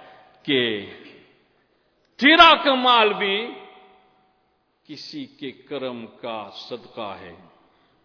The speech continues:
جو بھی ہم کرتے ہیں مشائخ کے ذریعے سے یا استاد کے ذریعے، اساتذات کے ذریعے سے جو ہم حاصل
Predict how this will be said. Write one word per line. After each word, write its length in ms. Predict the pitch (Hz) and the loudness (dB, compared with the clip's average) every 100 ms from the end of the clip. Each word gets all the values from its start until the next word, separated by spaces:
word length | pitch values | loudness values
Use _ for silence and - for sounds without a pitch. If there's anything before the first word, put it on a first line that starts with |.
| _ _ _ _ _ _ _ _ _ _ | _ _ _ _ _ _ _ _ _ _
جو 240 | - 156 208 | 0 8 10
بھی 120 | 320 | 10
ہم 140 | 269 | 8
کرتے 320 | 269 240 - | 4 -2 0
ہیں 520 | 220 196 233 269 - - - - _ _ _ _ _ _ | 0 2 0 -2 -10 -20 -20 -20 _ _ _ _ _ _
مشائخ 560 | 143 127 156 170 190 170 - | -14 -8 0 4 4 0 -4
کے 80 | 160 | -6
ذریعے 420 | 139 156 156 151 | -2 -2 0 -2
سے 340 | - - 143 | -4 -4 -2
یا 200 | 139 147 | -2 -2
استاد 640 | 139 147 - - 160 208 220 170 | -2 -4 -10 -2 4 6 4 0
کے 100 | 180 | -6
ذریعے، 160 | 160 165 | -4 -6
اساتذات 680 | - 156 147 139 160 240 262 | -2 -4 -4 -4 4 4 4
کے 80 | 220 | 2
ذریعے 360 | 185 180 165 165 | -2 0 -2 -2
سے 260 | 175 202 247 - - - - | -2 -4 -4 -10 -20 -20 -4
جو 160 | 180 | 0
ہم 100 | 185 | 2
حاصل 360 | 156 185 254 359 | 6 6 6 2